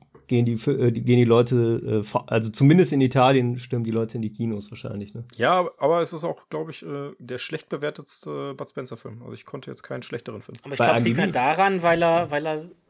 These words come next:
Speaker 2: Bei I M D B,
Speaker 3: weil die
Speaker 2: ja.
Speaker 3: Leute ja diese Bud Spencer, Terence Hill-Geschichte erwarten, oder? Dieses, wie du schon sagtest, den Dampfhammer rausholen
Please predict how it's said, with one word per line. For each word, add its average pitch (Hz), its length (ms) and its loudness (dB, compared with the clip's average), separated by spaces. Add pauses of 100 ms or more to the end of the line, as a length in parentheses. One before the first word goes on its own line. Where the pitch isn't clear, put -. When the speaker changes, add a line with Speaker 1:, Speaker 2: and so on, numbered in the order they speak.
(140)
Speaker 2:
Bei 123 80 2
I 127 60 0
M 120 80 0
D 120 80 0
B, - 20 0
Speaker 3:
weil 151 80 0
die 113 80 0
Speaker 2:
ja. 117 80 0
Speaker 3:
Leute 147 200 -2
ja 170 60 0
diese 151 260 -6
Bud 131 200 -4
Spencer, 180 680 -2
Terence 147 340 -4
Hill-Geschichte 185 580 -6
erwarten, 120 440 -6
oder? 202 240 -6
Dieses, 151 340 -6
wie 151 40 -8
du 147 80 -6
schon 135 160 -2
sagtest, 147 340 0
den 123 100 -4
Dampfhammer 180 440 -2
rausholen 190 540 0